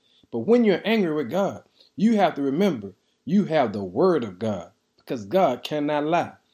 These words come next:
Can I read that to you? Psalms thirty-four again, from the Message Bible perspective. Here's what it says. Is anyone crying for help? God is listening,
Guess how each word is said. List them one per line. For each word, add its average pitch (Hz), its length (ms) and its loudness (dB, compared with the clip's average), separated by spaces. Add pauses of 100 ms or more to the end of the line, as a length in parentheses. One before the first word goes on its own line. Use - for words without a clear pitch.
(220)
Can 202 120 -2
I 175 60 2
read 202 300 0
that 180 180 0
to 208 100 -2
you? 175 260 -2 (220)
Psalms 180 400 0
thirty-four 175 540 0
again, 170 380 -2 (260)
from 156 140 0
the 131 60 0
Message 170 400 -2
Bible 170 240 0
perspective. 170 640 -6 (260)
Here's 214 240 -2
what 165 140 -2
it 147 60 -6
says. 147 400 -6 (320)
Is 120 240 -4
anyone 190 420 4
crying 196 300 0
for 175 120 -4
help? 214 320 -2 (460)
God 175 280 2
is 151 180 -2
listening, 160 400 -4